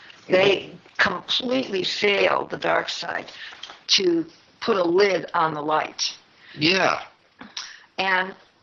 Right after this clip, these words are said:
Speaker 1: this is another piece of the story, and that is that,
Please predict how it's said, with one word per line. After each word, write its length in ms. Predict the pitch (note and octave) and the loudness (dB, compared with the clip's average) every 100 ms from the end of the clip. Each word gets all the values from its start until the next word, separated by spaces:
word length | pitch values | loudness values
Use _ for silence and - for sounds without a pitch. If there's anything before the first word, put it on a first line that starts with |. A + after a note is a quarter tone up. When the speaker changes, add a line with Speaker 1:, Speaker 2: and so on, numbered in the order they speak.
| - - - - _ _ - _ - C#4+ | -20 -20 -20 -20 _ _ -20 _ -20 -10
Speaker 1:
this 320 | B3+ B3+ C4+ | -8 -6 -6
is 200 | A3+ A#3+ | -6 -2
another 420 | A3+ A3+ G#3+ G#3 | 0 0 -2 -4
piece 460 | - A3 G3 - G#3 | -4 -4 -2 -4 -2
of 120 | - | 2
the 140 | E3+ | 2
story, 760 | - - - G3 G3 F#3+ D#3+ D#3 | 0 -4 2 4 6 4 4 2
and 180 | D#3+ E3+ | 0 0
that 200 | E3 E3+ | 0 2
is 320 | E3+ E3+ - | 0 -2 -2
that, 360 | F3+ E3+ - | 0 0 -4